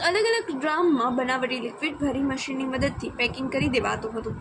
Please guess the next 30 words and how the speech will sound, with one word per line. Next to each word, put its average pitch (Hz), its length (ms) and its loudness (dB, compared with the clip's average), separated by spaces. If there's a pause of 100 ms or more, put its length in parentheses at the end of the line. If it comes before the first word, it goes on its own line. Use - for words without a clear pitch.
(720)
પોલીસે 294 440 4
એકવીસ 254 400 2
લાખ 277 260 2
પંચ્યાસી 262 480 0
હજાર 277 340 2
કિંમતનો 330 420 0
વિમલનો 269 380 0
જથ્થો, 233 300 -4 (400)
અઠ્યાવીસ 370 420 4
લાખ 381 200 6
એકત્રીસ 349 460 2
હજારનો 311 680 2 (520)
ડવ 320 240 6
શેમ્પૂનો 349 440 4
જથ્થો 277 300 2
તેમજ 311 400 4 (140)
અલગ 349 220 4
અલગ 349 220 4
મશીનો 320 520 2
મળી 277 300 2
કુલ 294 340 -2 (260)
પચાસ 269 420 0
લાખ 277 240 2
સોળ 302 320 -2
હજારનો 285 600 0
મુદ્દામાલ 269 720 2 (440)
સીલ 269 180 0
કર્યો 240 320 2
હતો 233 180 0 (640)
અને 269 300 0